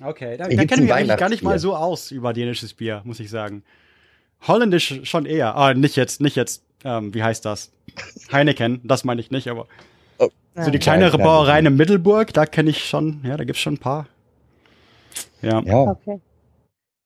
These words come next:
Speaker 2: Wir sprechen, wir, wir
Speaker 3: Genießt
Speaker 2: tweeten
Speaker 3: noch
Speaker 2: auf
Speaker 3: den
Speaker 2: jeden
Speaker 3: Tag.
Speaker 2: Fall weiter.
Speaker 1: Wir, wir tweeten uns noch, ja. Cool, ja.
Speaker 2: <laughs>
Speaker 1: Bei mir ist noch früh.
Speaker 2: Okay.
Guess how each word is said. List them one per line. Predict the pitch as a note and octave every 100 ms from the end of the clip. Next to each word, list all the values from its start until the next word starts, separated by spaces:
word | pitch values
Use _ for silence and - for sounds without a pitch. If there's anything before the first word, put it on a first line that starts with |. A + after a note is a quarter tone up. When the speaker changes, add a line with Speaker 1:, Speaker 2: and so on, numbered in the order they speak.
| -
Speaker 2:
Wir | C#2+ G2 G#2+
sprechen, | - E2+ E2 G2
wir, | G2 C3+
wir | F#3+
Speaker 3:
Genießt | A3 -
Speaker 2:
tweeten | - A3+ -
Speaker 3:
noch | C#3+
Speaker 2:
auf |
Speaker 3:
den | G3+
Speaker 2:
jeden | A3
Speaker 3:
Tag. | B3 A3+ G2+ -
Speaker 2:
Fall | -
weiter. | - C2+
Speaker 1:
Wir, | D3+ B2
wir | E3
tweeten | - E3+ D3+
uns | C#3+ B2+
noch, | B2 A#2 - A#2+
ja. | A#2+ A2+ _ _ - - _ _ _ -
Cool, | F#3+ F#3+ B2+
ja. | G#2+ F3 G#3+ G#3+ A3 -
Speaker 2:
<laughs> | _ _
Speaker 1:
Bei | C3+
mir | E3+
ist | G3
noch | F#3
früh. | - - F3+ E3 - _ _ _ _
Speaker 2:
Okay. | -